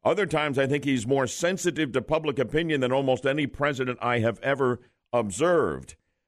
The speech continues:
I hope he'll take note of this poll as to where, according to Rasmussen, most Americans place the blame for this situation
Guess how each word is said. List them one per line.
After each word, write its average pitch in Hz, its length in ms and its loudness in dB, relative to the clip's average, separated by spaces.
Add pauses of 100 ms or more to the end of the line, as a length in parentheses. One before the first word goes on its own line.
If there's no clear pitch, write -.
I 113 140 0
hope 165 240 2
he'll 160 180 2
take 131 320 0
note 156 240 2
of 110 140 2
this 147 220 -2
poll 135 480 2
as 113 160 -2
to 120 100 2
where, 139 540 4
according 135 380 2
to 110 80 4
Rasmussen, 127 760 0 (260)
most 143 360 0
Americans 143 560 0
place 151 480 -2
the 123 120 2
blame 113 640 0 (300)
for 127 140 2
this 127 220 0
situation 143 760 0